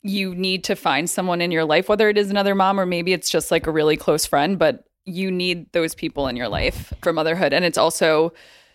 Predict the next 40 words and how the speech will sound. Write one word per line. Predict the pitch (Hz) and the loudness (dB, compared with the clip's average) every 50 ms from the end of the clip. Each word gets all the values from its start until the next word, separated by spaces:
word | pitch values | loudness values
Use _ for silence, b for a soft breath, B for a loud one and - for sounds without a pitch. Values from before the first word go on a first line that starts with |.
| b b b _ | b b b _
crazy. | - - 247 226 208 196 190 180 | -4 0 0 0 2 2 2 2
I | 185 | 2
feel | 185 - 185 180 | 2 0 0 2
like, | 175 170 160 - - - - _ _ _ _ _ _ _ _ | 4 2 2 2 -2 -8 -14 _ _ _ _ _ _ _ _
like | _ 190 196 185 - - | _ 0 0 0 0 -4
you | 190 | -6
said, | - - 185 170 | 0 0 2 2
it's | 170 143 - | 0 -2 -2
so | - - 202 170 170 | 0 2 2 2 2
tough, | - - - - 165 151 160 - - | -2 -6 0 2 2 2 2 2 -2
I | 147 | -2
feel | 175 - 185 | 0 2 0
like, | 165 165 - | 0 0 -2
to | - | -6
keep | 165 - - - - | -8 -8 -8 -4 -4
in | 170 | -4
touch | 170 - - 214 185 170 - - | -4 0 2 2 2 2 0 -2
or | - 156 143 | -6 -6 -6
to, | - - - | -6 -6 -4
like, | - 151 147 - | -2 -4 -4 -4
keep | - - 185 - - - | -8 -8 -8 -8 -6 -2
up, | - 156 160 - - _ _ - | 0 0 0 -2 -6 _ _ -6
maintain | 202 190 175 175 - - 196 180 170 170 160 160 160 151 - - _ _ _ _ | -4 -4 -4 -4 -6 -6 -4 -2 -2 -2 -2 -4 -8 -8 -10 -14 _ _ _ _
your | 190 185 | -4 0
life | 175 170 156 165 - - | 2 2 2 2 0 -2
with | 185 170 - - - _ _ | -4 -4 -4 -6 -16 _ _
little | 185 185 165 165 | -4 -2 -2 -2
kids. | - - 196 175 196 | 0 -2 -4 -2 0
And | 185 | 0
I | 190 | 2
also | 123 165 214 - 359 | 2 2 2 2 0
find | - - 254 220 196 | 2 2 0 2 2
that | 185 156 120 - - _ _ _ _ _ _ _ | 0 0 -2 -6 -16 _ _ _ _ _ _ _
is | 185 180 | -4 -4
hard | - - 190 170 170 170 | 0 0 2 2 2 0
for | - 185 | -2 -6
me | 170 165 | -4 -4
too | 165 - - 196 175 | -4 -2 -2 0 0
with, | 156 170 - | 0 0 0
like, | - 160 151 - | 0 -2 -2 -2